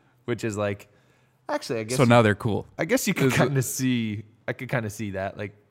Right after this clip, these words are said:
Speaker 1: that, that kinda works. Um, I'm not a fan of Crocs. I think they look stupid, but everybody else is. I think they're kinda, like, people, people really like 'em. Anyway, Post Malone did a collab with them, and his, uh, his collab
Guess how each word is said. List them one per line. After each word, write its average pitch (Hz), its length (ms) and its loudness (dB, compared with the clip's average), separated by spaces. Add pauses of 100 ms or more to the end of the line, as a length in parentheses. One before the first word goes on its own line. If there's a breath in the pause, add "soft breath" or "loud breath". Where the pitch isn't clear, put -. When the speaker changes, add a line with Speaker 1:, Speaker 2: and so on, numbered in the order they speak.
(300)
Speaker 1:
that, 117 140 -8
that - 260 -6
kinda 110 160 -4
works. 104 420 -6 (400 loud breath)
Um, 101 480 -2 (840 soft breath)
I'm 131 420 2 (100)
not 131 160 -2
a - 20 -8
fan 131 180 -6
of 127 80 -6
Crocs. 127 280 0
I 104 60 -4
think 95 140 -10
they 87 80 -14
look 90 140 -14
stupid, 101 400 -12
but 123 220 -14 (560 soft breath)
everybody 90 200 -6
else 85 220 -8
is. 90 260 -12
I - 100 -10
think 107 180 -8
they're 85 100 -12
kinda, 87 260 -12
like, 87 280 -16 (640)
people, 107 280 -4
people 135 260 4
really 107 220 -2
like 92 220 -6
'em. 90 100 -8
Anyway, 107 300 0 (280 loud breath)
Post 151 200 6
Malone 131 160 4
did 113 100 2
a 107 60 0
collab 107 280 2
with 107 100 -4
them, 95 260 -8 (140)
and 110 380 -4 (100)
his, 117 360 -2
uh, 98 320 0 (140)
his 120 240 -2
collab 107 540 -2